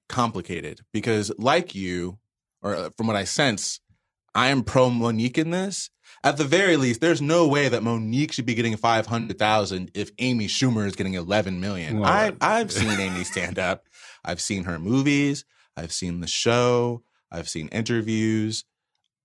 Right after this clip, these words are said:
Speaker 1: I do not think that there should be a ten plus million dollar disparity between these two people when it comes to a Netflix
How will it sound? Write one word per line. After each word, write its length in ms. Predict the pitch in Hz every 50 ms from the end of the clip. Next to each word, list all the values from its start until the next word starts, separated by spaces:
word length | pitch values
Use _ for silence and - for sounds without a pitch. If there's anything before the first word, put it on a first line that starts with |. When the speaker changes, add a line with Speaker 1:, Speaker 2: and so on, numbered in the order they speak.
| _ _ -
Speaker 1:
I 680 | - 95 95 95 92 92 90 90 90 90 87 87 - - -
do 160 | 85 - 92
not 380 | 95 95 95 98 95 92 - -
think 540 | 98 - - 107 98 95 92 85 - -
that 260 | - 87 87 - 90 90
there 160 | 92 87 85
should 300 | - 98 82 87 82 -
be 560 | 101 92 92 90 87 87 85 85 87 80 - _ _ _ _ _ _ _ _ -
a 100 | 87 85
ten 440 | - - - - 113 107 101 95 -
plus 260 | - 104 92 - -
million 360 | 92 92 92 90 90 87 85
dollar 320 | 87 87 87 85 85 85
disparity 720 | 78 80 - - - 95 92 92 92 85 82 82 82 80 -
between 400 | - - - - 104 95 90 90
these 160 | 87 85 -
two 120 | - 90
people 480 | - - 90 87 - - 87 82 76 - _ _ _ _
when 120 | - 95
it 120 | 98 92 -
comes 280 | 98 92 92 92 - -
to 120 | 95 90
a 140 | 87 87 85
Netflix 880 | - 76 87 90 92 104 117 - - - 120 110 101 - - - -